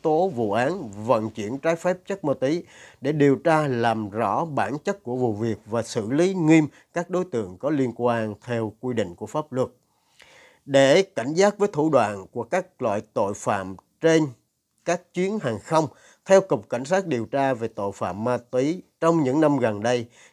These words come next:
các chuyến hàng không nổi lên là tuyến trọng điểm về ma túy. Phương thức, thủ đoạn, hoạt động của các đối tượng vận chuyển trái phép ma túy qua đường hàng không ngày càng tinh vi và xảo quyệt hơn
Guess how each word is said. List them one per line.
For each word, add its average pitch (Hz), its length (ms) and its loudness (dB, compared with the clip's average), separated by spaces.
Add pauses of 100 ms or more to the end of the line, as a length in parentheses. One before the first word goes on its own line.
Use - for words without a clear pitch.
các 202 160 2 (140)
chuyến 202 260 0
hàng 120 240 -2
không 131 440 0
nổi 117 240 2
lên 135 440 2
là 104 280 -2 (160)
tuyến 156 240 0 (200)
trọng 104 200 -4
điểm 117 360 -6
về 101 260 -4
ma 113 260 -2
túy. 131 320 -4 (360)
Phương 180 200 4
thức, 202 300 2
thủ 123 240 -6
đoạn, 104 260 2
hoạt 120 360 0
động 110 280 -4
của 117 140 -10
các 180 220 -4
đối 196 200 2
tượng 104 440 -6
vận 107 320 -2
chuyển 120 460 -8
trái 180 200 2
phép 202 440 -2
ma 135 260 0
túy 160 360 -2
qua 143 180 2
đường 107 200 -4
hàng 101 160 -8
không 135 220 0 (320)
ngày 143 220 4
càng 143 320 2
tinh 185 260 0
vi 175 280 8
và 113 400 -2
xảo 117 320 -4
quyệt 120 260 -6
hơn 147 240 4